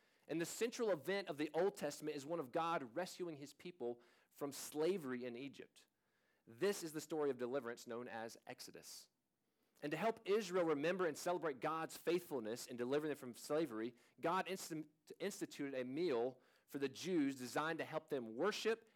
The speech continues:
and remember his saving work. And God commanded that every single year that his covenant people, they would come together in their homes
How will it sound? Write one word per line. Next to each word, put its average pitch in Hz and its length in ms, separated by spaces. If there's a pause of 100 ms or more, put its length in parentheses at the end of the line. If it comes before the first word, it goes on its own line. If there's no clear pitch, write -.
(100)
and 147 120
remember 139 400
his 123 140
saving 131 400
work. 135 220 (680)
And 143 140
God 196 300
commanded 190 340
that 135 180
every 196 240
single 208 380
year 131 440 (280)
that 135 80
his 170 140
covenant 202 380
people, 160 240
they 131 100
would 120 160
come - 180
together 190 300
in 190 60
their 202 100
homes 131 480